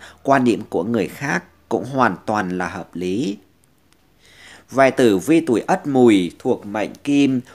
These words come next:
quá mức tự tin, coi thường, coi mình là nhất. Tử vi tuổi Đinh Mùi thuộc mệnh Thủy, không muốn lắng nghe ý kiến của người khác. Tử vi tuổi Kỷ Mùi thuộc mệnh Hỏa, chú ý cách nói năng, chớ làm mất lòng người khác.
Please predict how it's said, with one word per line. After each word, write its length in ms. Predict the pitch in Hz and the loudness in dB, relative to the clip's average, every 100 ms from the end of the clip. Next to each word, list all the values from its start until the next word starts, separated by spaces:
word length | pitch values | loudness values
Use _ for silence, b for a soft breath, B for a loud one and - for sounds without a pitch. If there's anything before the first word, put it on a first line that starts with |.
| _ | _
quá 160 | - 117 | -4 -2
mức 200 | 175 190 - | -2 -6 -4
tự 200 | 107 62 | -4 -2
tin, 380 | 135 135 127 120 - - | 0 2 2 -2 -6 -6
coi 180 | 139 139 | -4 -4
thường, 500 | 139 123 104 87 78 b _ | 2 2 2 0 -8 b _
coi 140 | 139 139 | 0 2
mình 300 | 123 95 90 | 2 0 -2
là 140 | 92 | -4
nhất. 280 | 87 131 185 B B B | -4 -4 -6 B B B
Tử 160 | 123 107 | 2 2
vi 220 | 95 151 | 2 2
tuổi 240 | 151 113 | 2 0
Đinh 280 | 78 139 135 | 0 -2 0
Mùi 380 | 120 107 90 80 - | 4 4 4 0 -6
thuộc 260 | - 110 92 | -4 -4 -4
mệnh 240 | 98 101 - | -4 -4 -6
Thủy, 420 | - 92 85 160 B B | -6 -4 -2 -4 B B
không 240 | - 139 | -2 0
muốn 160 | 120 139 | 0 0
lắng 240 | 123 147 | -2 -4
nghe 160 | 147 135 | -2 -2
ý 200 | - 123 - | -2 -8 -8
kiến 220 | 104 135 - | -8 -8 -6
của 200 | - 80 | -6 -4
người 380 | 113 110 98 73 | -4 -2 -2 -4
khác. 380 | - 143 170 175 B B - | -8 -4 -4 -6 B B 0
Tử 200 | 117 101 | 2 2
vi 180 | 147 | 2
tuổi 240 | 147 117 76 | 2 0 -2
Kỷ 180 | - 107 | -2 -2
Mùi 460 | 92 120 110 87 76 - | 0 2 2 2 -4 -12
thuộc 260 | - 101 - | -8 -8 -6
mệnh 240 | 104 104 | -6 -6
Hỏa, 440 | 113 117 95 139 170 b _ | -6 -6 -4 -4 -6 b _
chú 140 | 127 | 0
ý 220 | 131 101 143 | 0 0 -2
cách 220 | 180 185 | -6 -6
nói 200 | 123 120 | -4 -4
năng, 420 | 151 151 135 127 120 _ | -2 -2 -2 -4 -8 _
chớ 120 | 117 | -4
làm 300 | 143 139 95 | 0 -2 -2
mất 200 | 107 - | -6 -8
lòng 360 | 113 110 90 87 | -6 -4 -4 -6
người 220 | 92 85 | -4 -4
khác. 380 | - 147 160 | -6 -8 -6